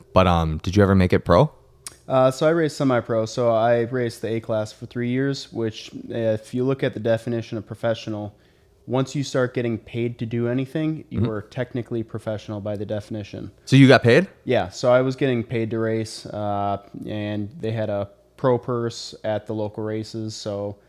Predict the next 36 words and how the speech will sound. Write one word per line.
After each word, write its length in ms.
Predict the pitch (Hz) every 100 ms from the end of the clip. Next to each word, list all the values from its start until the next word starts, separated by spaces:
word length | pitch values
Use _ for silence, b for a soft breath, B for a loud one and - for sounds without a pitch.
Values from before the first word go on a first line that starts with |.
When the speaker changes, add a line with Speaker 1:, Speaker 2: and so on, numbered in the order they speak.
| _ -
Speaker 2:
I 100 | 120
didn't 180 | 135 117
hold 320 | 131 127 123
a 240 | 113 110
pro 480 | 107 - - 120 113 110
license 600 | 101 117 127 - 151 143
to 80 | 123
race 200 | 110 104
the 100 | 107
national 480 | 113 131 - 156 143
pro 260 | - 151
races, 520 | 151 156 151 175 170 - b b b
uh, 140 | 107
but 160 | 107 110
I 40 |
was 260 | 110 113 104
getting 240 | 113 107
paid 280 | 101 110 104
to 60 | 104
race 260 | 101 104 -
the 80 | 104
local 340 | 104 101 101
pro 160 | 98 -
class. 420 | - - - - - b b
Speaker 1:
What 140 | 98
kind 200 | - 127
of 80 | 113 92
racing 500 | 95 101 98 120 101
were 80 | 90
you 120 | 82
doing? 320 | 78 92 64
Were 120 | 64 71
you 100 | 82
doing, 200 | 87 87
like, 240 | 85 82
the, 540 | - 80 80 78 76